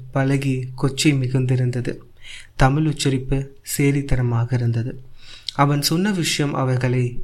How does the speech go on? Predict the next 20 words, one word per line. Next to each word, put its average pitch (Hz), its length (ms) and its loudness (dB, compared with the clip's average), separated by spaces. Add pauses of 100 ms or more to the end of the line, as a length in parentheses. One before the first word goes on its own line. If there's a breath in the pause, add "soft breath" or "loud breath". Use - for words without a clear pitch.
இன்னும் 143 400 0
குழப்புவதாக 123 720 0
இருந்தது. 117 560 0 (680 loud breath)
துரைக்கண்ணு 147 720 2 (180)
ஒரு 139 200 2
ஏர்பின் 131 560 2
வளைவிலிருந்து 120 800 2 (100)
லாரி 120 520 2 (100)
ஜாக்கிரதையாக 123 760 0
திருப்பி 120 480 -2 (360 loud breath)
உயரமாக 135 640 2
போய்க் 120 220 0
கொண்டிருந்தார். 113 640 -2 (560 loud breath)
நேர் 151 280 4
சாலையில் 135 640 0 (120)
இரண்டாவது 139 600 2
கியரை 123 400 2
போட்டு 120 520 2 (440 loud breath)
ஏ 151 360 4 (440)
வென்ற 127 500 0